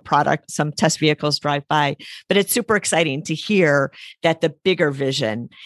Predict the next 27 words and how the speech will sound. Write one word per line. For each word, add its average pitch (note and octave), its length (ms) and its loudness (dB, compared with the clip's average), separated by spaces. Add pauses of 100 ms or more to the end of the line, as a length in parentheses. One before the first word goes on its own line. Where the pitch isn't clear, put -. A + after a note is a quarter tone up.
(160)
is D#3+ 200 4
this C#3+ 320 0
robotics B2+ 640 0 (100)
in D3 260 0
everyday A#2 680 -2 (120)
life. - 440 -4 (560)
So B3+ 500 2 (100)
as E4 200 2
we've F#4+ 180 0
been C#4 100 0
talking A3 360 0
about F3+ 240 0
you E3+ 120 0
going D#3+ 460 -2
from D#3 480 -2 (380)
the, D#3+ 560 -4
um, D#3 240 -2
jobs E3+ 280 2
that - 160 -2
you E3+ 60 0
had D#3+ 240 0
in D#3+ 160 -2
Georgia G3+ 600 0 (200)
to F3 60 -12
coming E3 340 -4
to D3+ 160 -4
Tesla, F3+ 920 2